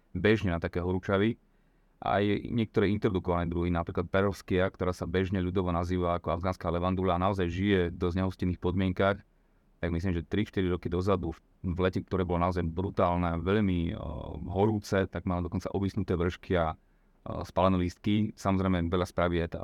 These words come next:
miestna lokácia, expozícia a možno prúdenie vzduchu, ale to sú všetko také čriepky a vydávame to veľmi často a stále v tých záhradách, e,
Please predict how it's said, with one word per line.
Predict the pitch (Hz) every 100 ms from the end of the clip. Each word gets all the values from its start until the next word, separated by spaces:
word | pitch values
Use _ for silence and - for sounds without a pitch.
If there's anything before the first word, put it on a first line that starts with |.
| 87
miestna | 90 87 87 85
lokácia, | 87 95 104 95 101 92 87 85 76
expozícia | 90 107 92 90 - 87 85
a | 82 80 80 85
možno | 87 90
prúdenie | 95 95 92
vzduchu, | 85 95 - 101
ale | 90 87 - _ _ _ _ _ _
to | 98
sú | -
všetko | 101 -
také | 98 98
čriepky | - 95 98 - 104 101 95 92 50 - _ _ _
a | -
vydávame | 95 104 104 104
to | 98
veľmi | 101 107
často | 104 95 - 95
a |
stále | - 95 107 -
v |
tých | 85
záhradách, | 87 98 107 101 98
e, | 98